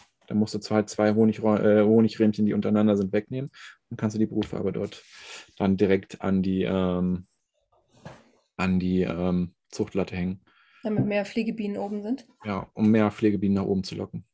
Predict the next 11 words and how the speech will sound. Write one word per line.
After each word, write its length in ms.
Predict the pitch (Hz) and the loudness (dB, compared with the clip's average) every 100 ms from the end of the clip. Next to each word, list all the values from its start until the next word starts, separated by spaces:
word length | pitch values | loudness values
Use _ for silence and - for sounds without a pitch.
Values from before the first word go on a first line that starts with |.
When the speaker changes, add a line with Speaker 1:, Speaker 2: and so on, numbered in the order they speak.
| _ - | _ -12
Speaker 2:
Mhm. 560 | 214 214 202 202 226 226 _ _ _ _ _ _ _ _ | -8 -6 -8 -10 -12 -14 _ _ _ _ _ _ _ _
Speaker 1:
Ich 140 | 110 120 | -4 2
mach's 240 | 120 117 | 2 2
eigentlich 340 | 110 107 104 | -2 -2 0
nicht, 280 | 110 156 - | -2 0 -2
aber 420 | 113 110 110 107 - 131 123 | 0 0 0 -4 -8 -16 -18
vielleicht 260 | - 120 | -8 -6
mu-, 160 | 123 120 | -6 -8
ich 100 | - | -6
muss 240 | 131 127 | -6 -6
ma-, 180 | - - | -10 -10